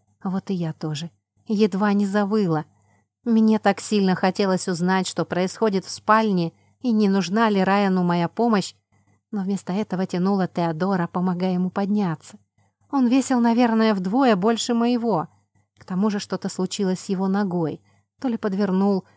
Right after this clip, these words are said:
то ли ещё хуже. Так что с первого раза моё мероприятие не увенчалось успехом.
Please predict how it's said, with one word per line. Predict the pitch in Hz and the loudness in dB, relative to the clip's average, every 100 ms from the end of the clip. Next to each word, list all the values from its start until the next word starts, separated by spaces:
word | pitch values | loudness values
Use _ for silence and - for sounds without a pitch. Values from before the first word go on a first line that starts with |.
| _ | _
то | 233 | 0
ли | 196 | 2
ещё | 190 - 262 | 0 2 2
хуже. | - 202 175 165 _ _ _ _ | 2 0 0 -4 _ _ _ _
Так | - 208 | -2 -2
что | - - | -2 -4
с | 185 | -4
первого | - 185 175 170 | -2 0 0 0
раза | 165 185 185 185 | 0 0 0 0
моё | 170 185 | 0 2
мероприятие | 202 180 160 170 170 196 - 190 185 _ - | 2 2 0 -2 0 0 0 -2 -2 _ -4
не | 220 214 | 2 2
увенчалось | 202 196 202 - 196 190 - | 2 0 -2 0 0 0 -2
успехом. | 208 - 208 170 190 | -10 -4 -4 -4 -8